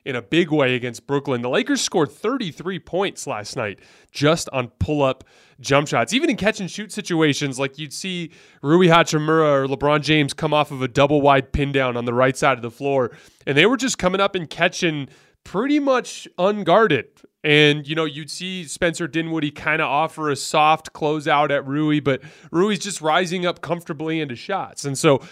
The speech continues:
again, like, this Nets team doesn't have the offensive talent to not be a dominant defensive team. So I did think that was interesting.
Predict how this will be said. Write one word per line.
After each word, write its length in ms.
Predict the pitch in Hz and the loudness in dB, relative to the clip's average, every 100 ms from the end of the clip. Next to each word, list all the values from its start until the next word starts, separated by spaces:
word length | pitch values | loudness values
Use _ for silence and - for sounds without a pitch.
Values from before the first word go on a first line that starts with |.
| - | -6
again, 220 | 170 202 175 | 2 2 4
like, 120 | 143 | 2
this 200 | 208 - | -2 -2
Nets 280 | 185 202 - | 0 -2 -4
team 260 | 202 160 | -4 -2
doesn't 280 | 135 151 180 | 2 2 0
have 240 | 131 151 135 | -2 -2 -2
the 100 | 123 | 0
offensive 480 | 131 156 139 127 | 0 -2 -6 -8
talent 400 | - 127 131 156 - | -6 -4 -4 -6 -6
to 80 | |
not 280 | 131 127 139 | -2 -2 -2
be 180 | 131 131 | -6 -8
a 60 | 117 | -8
dominant 560 | - 135 143 143 101 | -4 -2 -2 -4 -8
defensive 540 | 123 127 165 170 185 - | -10 -8 -8 -8 -12 -12
team. 300 | 202 220 220 | -10 -10 -4
So 120 | 147 | -2
I 60 | |
did 160 | 131 165 | -2 -2
think 140 | 185 | -2
that 120 | 156 131 | -2 -4
was 140 | 113 | -6
interesting. 720 | 139 135 - 120 160 135 120 | -8 -10 -10 -6 -2 -2 -4